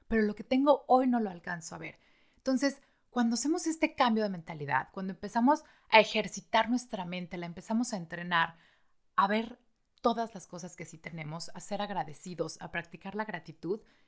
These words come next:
grandes cosas pueden pasar. Ahora, otro tema que nos hace frenarnos a ser agradecidos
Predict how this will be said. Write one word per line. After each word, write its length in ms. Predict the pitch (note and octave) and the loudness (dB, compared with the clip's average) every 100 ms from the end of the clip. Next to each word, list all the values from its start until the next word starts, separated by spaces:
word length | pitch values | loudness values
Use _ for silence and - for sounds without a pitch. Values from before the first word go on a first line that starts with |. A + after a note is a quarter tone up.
| _ - | _ -6
grandes 380 | A#3+ C#4 D#4 - | -2 2 2 0
cosas 460 | D#4+ F4 - - | 0 0 0 -6
pueden 300 | - E3 D3+ | -4 -4 -4
pasar. 400 | D3 - D3+ - - _ _ _ _ _ - | -6 -8 -8 -10 -16 _ _ _ _ _ -6
Ahora, 280 | G#3 F#3+ G3+ | 0 4 4
otro 220 | G#3+ A3+ | 4 0
tema 260 | C4 A#3+ A#3+ | 4 4 4
que 100 | G3 | 2
nos 240 | E3+ - | 0 -6
hace 220 | G3 A3 | -6 -6
frenarnos 580 | - F3 E3+ E3+ F#3+ F#3+ | 0 0 2 -4 -4 -8
a 40 | E3+ | -8
ser 180 | F3 | -8
agradecidos 760 | F3 F3 D#3 D3+ F3+ D#3+ G3 | -6 -4 -4 -4 -4 -2 -2